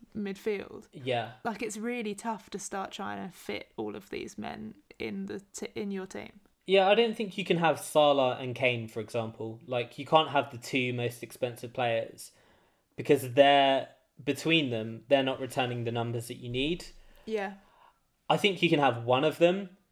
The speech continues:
Speaker 2: but I still think that, you know, I'm still backing Salah in that race, because I just think the, the extra points he gets from midfield, I think he plays in a better team. Um, but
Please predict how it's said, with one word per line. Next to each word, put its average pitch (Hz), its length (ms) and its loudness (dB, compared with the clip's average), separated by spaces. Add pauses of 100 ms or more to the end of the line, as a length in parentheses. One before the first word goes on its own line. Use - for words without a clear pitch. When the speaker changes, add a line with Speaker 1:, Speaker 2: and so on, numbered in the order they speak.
(180)
Speaker 2:
but - 160 4
I 143 160 2
still - 920 -2
think 120 520 -4 (100)
that, 120 400 0 (1120)
you 135 140 -8
know, 131 100 -6
I'm 143 120 -6
still 185 340 2
backing 165 380 2
Salah 135 480 4
in 127 140 -6
that 120 200 -4
race, 135 260 2
because 120 320 -8
I 123 60 -4
just 123 240 -10
think 127 280 -6
the, 120 380 -2 (720)
the - 160 2
extra 160 300 0
points 139 260 0
he 143 100 -2
gets 131 200 -2
from 131 160 -4
midfield, 127 440 2
I 117 100 -6
think 127 180 -8
he 123 80 -6
plays 120 240 -4
in 127 60 -8
a 117 40 -8
better 127 280 -2
team. 131 640 -6 (580)
Um, 123 500 0 (1200)
but 139 340 6